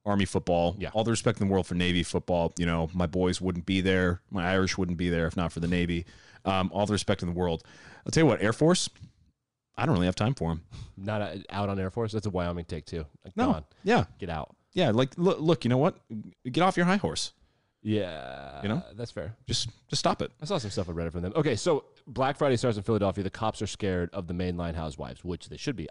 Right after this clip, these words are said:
Speaker 2: I am scared of the mainline housewives from the suburbs and the tourists. So now we have this
Speaker 1: Yeah.
Speaker 2: thing where people are like, "Thanksgiving is over. You can put your, away your turkey and your china.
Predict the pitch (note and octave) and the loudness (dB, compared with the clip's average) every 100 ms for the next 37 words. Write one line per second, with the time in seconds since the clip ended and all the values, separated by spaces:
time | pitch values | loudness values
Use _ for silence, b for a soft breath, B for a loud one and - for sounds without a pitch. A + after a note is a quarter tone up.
0 | - - B2+ C3 - D2+ C2+ C#2 D2 C#2+ | -12 -6 -4 -4 -6 -12 -12 -12 -10 -10
1 | C2+ C#2+ C#2 C#2+ A#1+ - D#2 - D#2 C#2 | -10 -10 -12 -12 -14 -14 -12 -10 -10 -10
2 | C#2 D2+ D2 D2 C#2+ - b b b - | -12 -12 -10 -8 -8 -12 b b b -8
3 | C3 C3+ E3 C#3+ B2 G2 E2+ C2 - B1+ | -2 0 2 2 0 0 -2 -2 -6 -12
4 | B1 b b - G#2 D#3+ C#3+ A#2 G2+ F2 | -18 b b -4 0 0 0 -2 -2 -6
5 | - - _ _ C3+ C3+ - D#3+ C#3+ C#3 | -10 -20 _ _ -4 -2 -2 -2 -2 0
6 | D3+ E2 D#2+ - - D3+ - C#3+ C#3 B2 | -2 -2 -4 -6 -6 -4 -4 -4 -4 -4
7 | D#3 C#3 B2 A#2 G#2+ A#2+ B2 A#2+ | -6 -4 -4 -2 -4 -2 0 0